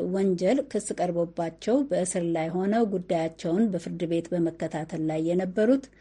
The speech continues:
የሜጀር ጀነራል ገብረ መድህን ህይወት ያለፈው ባለፈው ሰኞ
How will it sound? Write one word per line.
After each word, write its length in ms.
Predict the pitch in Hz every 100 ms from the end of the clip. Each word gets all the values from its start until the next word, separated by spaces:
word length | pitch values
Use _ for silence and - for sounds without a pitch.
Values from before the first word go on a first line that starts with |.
| - - - _ 254
የሜጀር 440 | 247 240 247 233
ጀነራል 520 | 196 175 165 170 202 240 190
ገብረ 240 | 190 180 170
መድህን 320 | 165 175 185
ህይወት 320 | 196 180 160
ያለፈው 480 | 185 175 208 220 196 277
ባለፈው 460 | - 180 160 160 165
ሰኞ 300 | 170 190 202